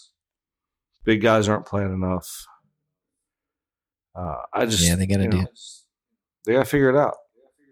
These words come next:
Speaker 1: Gotta figure it out.
Speaker 2: Yep. Agreed. Agreed there.
Speaker 1: Like I said, golf is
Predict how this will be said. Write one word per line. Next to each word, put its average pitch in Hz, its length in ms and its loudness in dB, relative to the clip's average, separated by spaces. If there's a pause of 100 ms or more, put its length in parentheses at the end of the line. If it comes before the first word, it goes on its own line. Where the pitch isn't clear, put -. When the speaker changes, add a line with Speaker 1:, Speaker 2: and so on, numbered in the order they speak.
(200)
Speaker 1:
Gotta 101 180 0
figure 101 340 0
it 87 80 0
out. 65 120 -4 (1300)
Speaker 2:
Yep. 90 160 -4 (640)
Agreed. 98 480 0 (1500)
Agreed 107 640 0
there. 87 400 0 (1800)
Speaker 1:
Like 127 160 4
I 113 40 2
said, 107 320 2 (100)
golf 120 300 0
is 98 380 -4